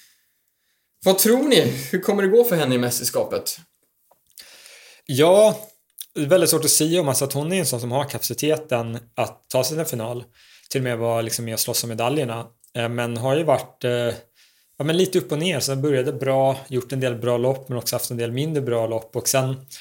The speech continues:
Speaker 2: jag tror det här på S M, när man blev i-, frånsprungen av Wilma Nielsen och Hanna Hermansson på upploppet, kanske inte en jättebra indikator av hennes form, i och med att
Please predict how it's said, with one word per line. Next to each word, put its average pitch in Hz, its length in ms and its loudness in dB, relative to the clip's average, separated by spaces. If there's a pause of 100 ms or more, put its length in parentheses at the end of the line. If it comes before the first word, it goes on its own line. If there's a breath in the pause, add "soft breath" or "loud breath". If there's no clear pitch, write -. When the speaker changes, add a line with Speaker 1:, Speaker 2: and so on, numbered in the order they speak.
(200 loud breath)
Speaker 2:
jag 135 120 0
tror 139 140 0
det 135 60 4
här 120 240 2
på - 120 -4
S - 280 0
M, 135 160 -2
när 120 160 -6
man 120 240 -6
blev 117 240 -2
i-, 117 340 -4
frånsprungen 117 420 -8
av 113 60 -8
Wilma 117 200 -6
Nielsen 120 560 -4
och 110 200 -12
Hanna 113 140 -10
Hermansson 113 320 -6
på 117 80 -10
upploppet, 127 600 -2
kanske 120 220 -4
inte 113 160 -8
en 117 80 -4
jättebra 117 320 -6
indikator 113 580 -4
av 117 60 -2
hennes 113 240 -4
form, 123 300 2
i 113 40 -6
och 113 40 -8
med 113 80 -6
att - 140 -12